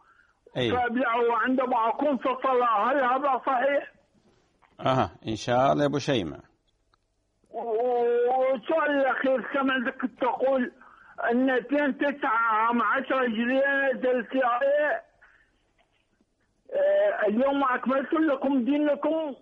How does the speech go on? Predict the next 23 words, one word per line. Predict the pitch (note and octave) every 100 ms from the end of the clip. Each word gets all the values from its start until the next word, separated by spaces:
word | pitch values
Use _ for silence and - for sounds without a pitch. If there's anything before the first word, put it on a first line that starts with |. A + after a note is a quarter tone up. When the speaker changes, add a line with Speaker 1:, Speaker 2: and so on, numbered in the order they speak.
| _ _ _ -
Speaker 2:
وأتممت | A#3 B3 - B3+ B3+ G3
عليكم | B3 G#3+ A3 A3 G3+ F#3 G3
نعمتي". | E3+ D#3 D3 - - - - _ _ _ _ _ -
إلى | B2
Speaker 1:
نعم. | C3 A#2
Speaker 2:
آخر | - F#3+
الآية. | E3+ C3+ A2 F#2 _ _ _
Speaker 1:
نعم. | A#2 B2+ B2+ F2+ D2 _ _ _ _ _ _ _ _ _ _ _ _ _ _ _ _ -
Speaker 2:
القرآن | A#3 A#3+ C4 C4 C#4+ D4 D4
نزل | A#3+ D4 D4
بثلاثة | C#4+ - C4 A#3
وعشرين | A#3+ B3 C4 B3+ G#3
سنة، | A3+ G#3 F#3+
فكيف | F3 G#3 B3 B3 A3
يتم | A#3 A3 A3 G3+ G3
ذلك | F3+ E3 D3+ C#3+ B2 C3+
يعني؟ | A#2 A#2+ A2+ - _ _ _ _ _ _ _ _ _ _ F3
Speaker 1:
آه، | A#2+ B2 B2 B2
كيف | B2 - E3 -
عفوًا | E3 F3+ F#3+
القرآن | E3 D3 C#3+ D3+ D#3+ E3
نزل | E3 D#3+ D3
بإيش؟ | D#3 F#3 A3 -